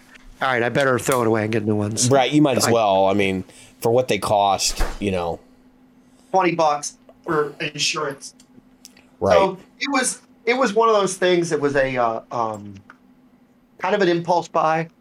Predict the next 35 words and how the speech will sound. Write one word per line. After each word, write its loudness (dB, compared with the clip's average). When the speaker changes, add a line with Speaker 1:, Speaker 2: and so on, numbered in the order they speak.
Speaker 1:
but 0
the -2
case -2
is -10
nice. -2
They, -14
they 2
do -6
a -8
good -6
job. 0
Um, 0
and, -2
uh, 2
the 2
other 2
thing -4
that 2
I 2
liked -2
about -10
the -4
case, -8
I 0
don't 0
know 0
why 2
I'm -2
zipping -2
it, -12
um, 0
is 4
Speaker 2:
<laughs> -16
Speaker 1:
they, -2
they, 2